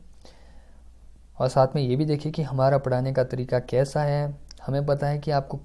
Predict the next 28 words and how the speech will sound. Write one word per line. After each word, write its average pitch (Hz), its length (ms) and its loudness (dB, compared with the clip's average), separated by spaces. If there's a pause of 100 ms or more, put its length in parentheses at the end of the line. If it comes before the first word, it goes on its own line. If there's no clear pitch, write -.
क्या 143 580 2
समझ 139 320 0
आता 135 220 2
है 135 140 0
या 135 120 2
फिर 127 220 -4
कैसे 139 280 2
आता 143 240 2
है, 175 240 -2 (300)
उस 143 120 -4
क्लास 139 300 0
में 139 80 2
आप 127 140 -2
लोगों 131 160 -2
को 151 80 0
सब - 260 0
पता 120 200 0
लगेगा। 110 380 -6 (680)
फिर 135 200 0
आप 131 240 2 (220)
ज्वाइन 123 340 -2
ज़रूर 131 320 0
होगे 143 260 0
जब 127 200 0
आप 120 200 -4
वो 120 80 -2
क्लास 117 320 -4
देखेंगे। 151 460 -2